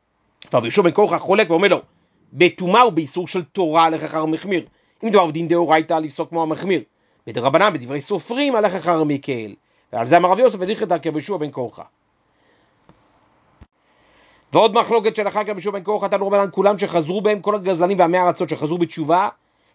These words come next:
אין מקבלים אותם עולמית, אין מחזיקים אותם בתורת חברים, לסמוך עליהם ולהאמין להם. דברי רבי מאיר. ורבי יהודה אומר, אם חזרו בהם במטמוניות, כלומר בסתר,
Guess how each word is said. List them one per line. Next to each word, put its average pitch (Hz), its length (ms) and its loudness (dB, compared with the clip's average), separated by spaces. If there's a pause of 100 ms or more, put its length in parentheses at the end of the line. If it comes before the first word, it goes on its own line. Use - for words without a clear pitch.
(120)
אין 220 140 4
מקבלים 220 300 2
אותם 214 220 4
עולמית, 190 320 -2
אין 202 100 -4
מחזיקים 170 380 -10
אותם 190 180 -2
בתורת 170 260 0
חברים, 175 400 0
לסמוך 190 380 -2
עליהם 208 220 2
ולהאמין 185 260 0
להם. 175 220 0 (460)
דברי 151 180 2
רבי 196 160 4
מאיר. 190 280 2 (500)
ורבי 117 180 -10
יהודה 156 80 2
אומר, 208 260 2
אם 247 140 -10
חזרו 156 300 -2
בהם 165 180 2
במטמוניות, 165 920 2
כלומר 165 220 -8
בסתר, 170 440 -6